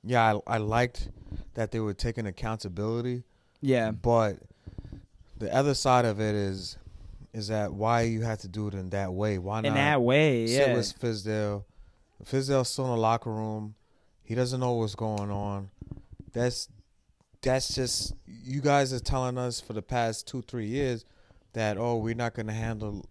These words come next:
Speaker 1: handle our, ourselves in that man anymore."
Speaker 2: Yeah.
Speaker 1: Blah, blah, blah.
Speaker 2: It made it seem like they were trying to get away from, I thought the Knicks were on a way, on, on the path to getting away from being a circus act.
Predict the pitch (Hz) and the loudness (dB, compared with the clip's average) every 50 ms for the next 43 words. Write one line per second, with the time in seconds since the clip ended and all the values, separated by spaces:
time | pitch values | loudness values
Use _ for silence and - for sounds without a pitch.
0 | - _ - 127 123 123 120 120 117 107 98 104 107 107 104 98 - - 104 104 | -16 _ -6 -2 -2 -2 0 0 0 0 0 0 0 0 -2 -2 -4 -4 -4 -4
1 | 101 - - 127 117 113 113 107 110 104 107 101 98 101 107 110 117 117 117 117 | -2 -2 -2 -2 0 -2 -2 -2 -4 -6 -4 -4 -4 -2 -2 0 0 0 0 -2
2 | 117 113 113 113 113 113 113 113 113 110 107 - - - 175 180 180 170 156 135 | -4 -4 -4 -4 -4 -4 -4 -4 -4 -4 -6 -10 -14 -18 -14 -12 -10 -10 -10 -10
3 | 123 117 110 117 113 110 110 107 104 92 107 113 113 113 113 113 113 110 - 180 | -4 0 2 2 2 2 2 0 0 0 0 0 0 2 2 2 0 6 10 12
4 | 190 196 208 226 233 240 233 226 - - 226 226 226 208 196 190 170 165 160 170 | 12 12 12 12 12 10 8 6 4 6 6 8 8 8 8 6 4 4 6 6
5 | 180 190 196 190 - - 190 190 190 180 175 156 147 151 151 156 156 127 120 127 | 8 8 8 6 6 6 6 8 8 8 8 8 10 10 10 10 8 8 8 6
6 | 131 135 - - 139 - 123 160 202 - 233 233 - - 226 202 170 170 175 - | 6 4 4 2 2 6 6 6 8 8 8 8 8 6 6 6 6 6 4 4
7 | - 190 175 160 - 156 160 156 156 151 143 135 135 143 143 - - 147 151 151 | 4 4 4 4 6 6 6 6 8 8 8 8 8 6 6 6 4 4 4 6
8 | - 143 143 143 135 123 - 151 135 139 - - 131 120 135 131 131 131 127 120 | 6 4 4 4 4 4 4 4 4 2 2 2 4 4 6 6 6 6 4 4
9 | 127 127 123 123 - 123 120 123 123 117 110 110 - - 160 156 151 143 117 113 | 4 4 4 4 4 4 4 4 4 4 2 0 2 4 2 4 2 0 -2 -2
10 | 120 98 - - | -4 -4 -6 -8